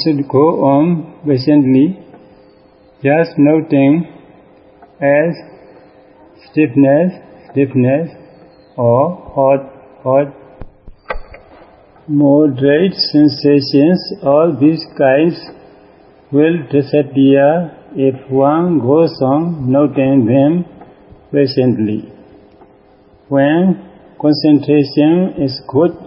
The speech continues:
and strong, even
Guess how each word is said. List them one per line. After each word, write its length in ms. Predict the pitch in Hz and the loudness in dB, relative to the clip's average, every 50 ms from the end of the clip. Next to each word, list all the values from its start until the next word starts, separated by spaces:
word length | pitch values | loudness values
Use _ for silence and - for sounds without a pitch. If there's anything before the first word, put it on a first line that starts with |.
| - | -6
and 460 | - 127 127 127 135 147 170 175 165 | -2 -2 0 2 2 2 2 0 -2
strong, 840 | 135 - - - - - 131 131 127 120 113 110 107 104 98 147 143 - - - - - - - - - - - - _ _ _ _ _ _ _ _ _ _ _ _ _ _ _ - _ - | -4 -8 -14 -14 -6 -2 0 0 2 2 2 0 0 -2 -4 -8 -12 -14 -18 -20 -20 -20 -20 -20 -20 -20 -20 -20 -20 _ _ _ _ _ _ _ _ _ _ _ _ _ _ _ -20 _ 0
even 800 | 151 151 156 156 135 139 143 139 143 151 165 180 190 185 - | 2 4 4 4 4 4 4 4 4 2 2 2 2 0 -2